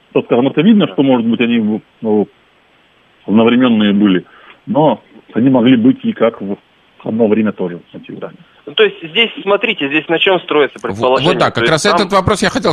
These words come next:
Speaker 3: Денис
Speaker 2: Да.
Speaker 3: Николаевич
Speaker 2: Да.
Speaker 3: сказал т-, точно, через сто лет возникло.
Speaker 2: Нет,
Speaker 3: Почему?
Speaker 2: нет,
Speaker 3: Откуда
Speaker 2: сейчас
Speaker 3: мы
Speaker 2: я
Speaker 3: это
Speaker 2: поясню.
Speaker 3: знаем? <laughs>
Speaker 2: Смотрите, то есть у нас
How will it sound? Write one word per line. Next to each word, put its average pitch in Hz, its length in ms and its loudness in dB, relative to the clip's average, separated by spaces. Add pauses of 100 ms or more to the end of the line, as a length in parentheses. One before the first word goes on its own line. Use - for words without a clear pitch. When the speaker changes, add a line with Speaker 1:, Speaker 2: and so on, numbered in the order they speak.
Speaker 3:
Денис 185 300 -2
Speaker 2:
Да. 233 60 -4
Speaker 3:
Николаевич 202 320 0
Speaker 2:
Да. - 120 0
Speaker 3:
сказал 170 180 2
т-, 135 260 -16
точно, 151 360 -2
через 180 300 0
сто 208 160 0
лет 185 280 0
возникло. 113 400 -2
Speaker 2:
Нет, 98 120 -4
Speaker 3:
Почему? 160 420 2
Speaker 2:
нет, 110 60 0
Speaker 3:
Откуда 196 240 -2
Speaker 2:
сейчас 170 100 2
Speaker 3:
мы 156 60 2
Speaker 2:
я - 60 2
Speaker 3:
это 170 100 2
Speaker 2:
поясню. 123 120 -6
Speaker 3:
знаем? 98 280 -4
<laughs> - 500 -10
Speaker 2:
Смотрите, 151 500 -2
то 120 120 0
есть 117 160 -4
у 143 40 -2
нас 175 160 0